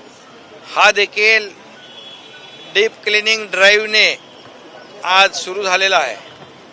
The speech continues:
समारोप झालेला आहे आणि मुंबई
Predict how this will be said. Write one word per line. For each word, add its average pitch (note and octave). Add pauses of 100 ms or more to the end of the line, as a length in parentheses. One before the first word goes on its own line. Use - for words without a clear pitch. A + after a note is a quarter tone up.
(140)
समारोप G#3
झालेला F#3+
आहे B2 (840)
आणि G#3 (920)
मुंबई G#3